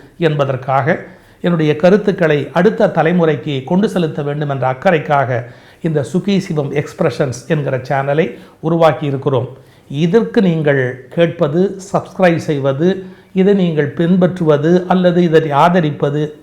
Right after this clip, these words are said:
உங்களுடைய விருப்பத்தை பொறுத்தது. நான் என்னுடைய அருமை தமிழ் மக்களை பார்த்து அன்போடு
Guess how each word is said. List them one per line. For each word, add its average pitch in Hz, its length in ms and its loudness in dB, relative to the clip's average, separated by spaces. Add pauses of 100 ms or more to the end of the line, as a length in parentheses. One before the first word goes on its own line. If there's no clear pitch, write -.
(140)
உங்களுடைய 135 420 -2
விருப்பத்தை 151 480 -2
பொறுத்தது. 151 440 2 (340)
நான் 156 220 4 (260)
என்னுடைய 147 300 2 (100)
அருமை 175 280 4 (220)
தமிழ் 170 280 2
மக்களை 143 300 -2 (120)
பார்த்து 117 360 -6 (720)
அன்போடு 196 520 6